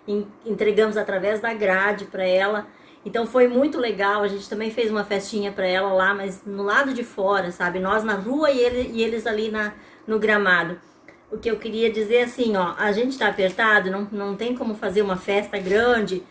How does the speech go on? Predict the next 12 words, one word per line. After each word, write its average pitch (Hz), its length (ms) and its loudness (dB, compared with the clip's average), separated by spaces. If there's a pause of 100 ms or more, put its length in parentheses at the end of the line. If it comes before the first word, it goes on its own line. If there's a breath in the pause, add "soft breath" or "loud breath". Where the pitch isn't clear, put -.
(240 loud breath)
luxo 262 540 4
nem 202 160 -2
nada, 233 320 2
não 277 180 2
precisa. 240 540 -4
O 190 40 0
importante 220 480 -4
é 220 40 -2
a - 20 -4
gente 226 220 -6
tá 208 140 -2
perto, 220 600 0